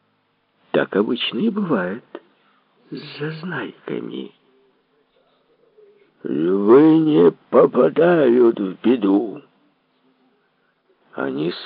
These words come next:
сами несут беду другим», горделиво ответил повелитель львов.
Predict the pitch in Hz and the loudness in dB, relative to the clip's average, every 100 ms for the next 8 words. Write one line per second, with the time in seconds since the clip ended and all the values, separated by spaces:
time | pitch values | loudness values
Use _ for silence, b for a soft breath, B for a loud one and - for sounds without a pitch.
0 | - - 147 143 123 123 104 - 110 117 | -2 4 6 6 4 4 2 2 0 0
1 | - - 104 117 101 110 - - 98 117 | -4 -2 0 2 2 2 -2 -2 0 0
2 | 110 147 - 92 85 - - _ _ _ | 2 4 4 0 -8 -12 -20 _ _ _
3 | _ _ _ _ _ _ _ b b b | _ _ _ _ _ _ _ b b b
4 | b _ 90 110 117 113 123 107 104 101 | b _ 2 4 4 2 2 2 0 -2
5 | 98 185 202 - 214 165 B B _ - | -6 -6 -6 -8 -8 -10 B B _ 2
6 | 110 90 73 87 - 87 82 80 80 73 | 4 4 0 -6 -10 -10 -10 -8 -8 -6
7 | 67 | -8